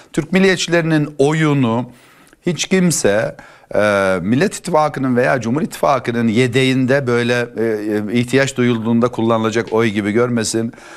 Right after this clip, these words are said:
E, Türk milliyetçileri, Türk milliyetçisi bir adaya oy verir.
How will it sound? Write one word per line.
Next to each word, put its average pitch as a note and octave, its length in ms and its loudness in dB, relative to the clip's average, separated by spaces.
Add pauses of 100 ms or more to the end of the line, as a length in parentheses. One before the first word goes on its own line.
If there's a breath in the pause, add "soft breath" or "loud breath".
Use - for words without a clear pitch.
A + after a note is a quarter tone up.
(300 loud breath)
E, G#2 140 2
Türk A#3+ 260 -4
milliyetçileri, C#3+ 800 0
Türk G3 240 -4
milliyetçisi D#3+ 500 0
bir C#3+ 160 2
adaya B2 400 2
oy C3 280 0
verir. G#2 460 -2